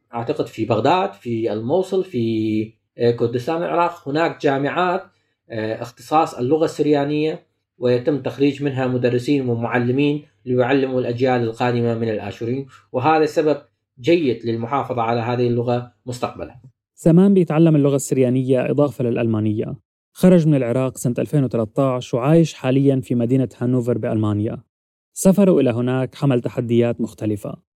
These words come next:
Speaker 1: أسباب اللي خلتني أطلع من العراق هي أسباب، آه، بصراحة سياسية كانت. أنا لساني على، كان طويل شوي. <laughs> كنت أتكلم في السياسة، آه، وأدافع عن حق ال-، آه،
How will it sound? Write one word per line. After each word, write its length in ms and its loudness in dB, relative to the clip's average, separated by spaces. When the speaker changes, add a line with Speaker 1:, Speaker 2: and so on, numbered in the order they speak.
Speaker 1:
أسباب 320 0
اللي 180 2
خلتني 360 -4
أطلع 220 -6
من 80 -6
العراق 400 -6
هي 200 2
أسباب، 520 -2
آه، 340 0
بصراحة 400 -4
سياسية 500 0
كانت. 380 -8
أنا 680 -2
لساني 580 -2
على، 600 -4
كان 220 -2
طويل 400 0
شوي. 380 -4
<laughs> 440 -20
كنت 220 -2
أتكلم 380 0
في 80 -10
السياسة، 720 -4
آه، 460 -4
وأدافع 420 -2
عن 200 -4
حق 280 -8
ال-، 380 0
آه، 420 -8